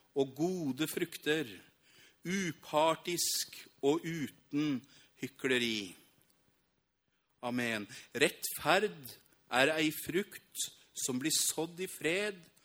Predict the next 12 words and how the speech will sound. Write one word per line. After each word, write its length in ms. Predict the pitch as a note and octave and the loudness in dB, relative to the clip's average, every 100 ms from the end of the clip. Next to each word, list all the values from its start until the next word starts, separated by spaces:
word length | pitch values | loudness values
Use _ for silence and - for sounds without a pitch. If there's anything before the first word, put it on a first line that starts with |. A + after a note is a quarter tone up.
| _ - - _ _ _ | _ -20 -20 _ _ _
og 180 | C3+ D3 | 2 2
veks 460 | C3 D#3 - - - | 2 0 2 0 0
fram 440 | C3+ C3 D3 C#3 A2+ - _ - | 4 6 6 0 -4 -10 _ -6
for 120 | C3+ | 0
deg 280 | A#2 A#2+ B2 A#2+ | 4 4 2 0
som 160 | B2+ B2 | 0 0
skaper 600 | - C#3+ A2+ - G#2+ A2 | 0 0 -2 -2 -12 -10
fred. 320 | - G2 F2 - - - - _ _ _ _ _ - - - - - | -6 -6 -6 -10 -14 -14 -16 _ _ _ _ _ -20 -20 -20 -20 -10
Amen. 440 | B2 B2+ A#2+ A2 G2+ F#2 - - - - _ D3+ | -4 -2 -2 -4 -8 -16 -20 -20 -18 -18 _ 8
Og 260 | C#3+ D#3 - - - _ - _ _ _ _ _ _ _ _ _ _ _ F3 F#3 E3+ - _ A3 | 8 8 2 -10 -20 _ -20 _ _ _ _ _ _ _ _ _ _ _ -20 -20 -20 -20 _ 0
det 140 | E3+ | 4
er, 80 | F#3 | 4